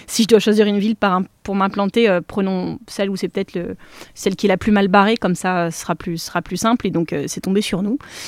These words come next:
Donc, elle est aujourd'hui notre députée depuis, euh, deux mille dix-sept. Euh, Steve Briouat est notre maire depuis deux mille quatorze. Et donc, oui, on expérimente, euh,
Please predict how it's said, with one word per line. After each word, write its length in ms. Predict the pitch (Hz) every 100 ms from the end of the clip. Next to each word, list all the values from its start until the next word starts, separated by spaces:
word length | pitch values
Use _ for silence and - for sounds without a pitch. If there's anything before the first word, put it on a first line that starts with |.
| -
Donc, 140 | 190 190
elle 100 | 190
est 60 |
aujourd'hui 240 | 190 190 208
notre 240 | 185 202
députée 440 | 180 180 185 226
depuis, 340 | 226 190 - 196
euh, 280 | 180 202 196
deux 140 | 180
mille 140 | 196
dix-sept. 440 | 180 185 - 240 -
Euh, 380 | 190 175 170 175
Steve 280 | - 214
Briouat 340 | 208 196 196 208
est 20 |
notre 260 | 190 - 180
maire 140 | 185
depuis 180 | 190 -
deux 100 | -
mille 120 | 196
quatorze. 380 | 185 160 196 226
Et 80 | 170
donc, 220 | 196 -
oui, 100 | 214
on 80 | 196
expérimente, 680 | 175 - 185 185 185 202
euh, 100 | 165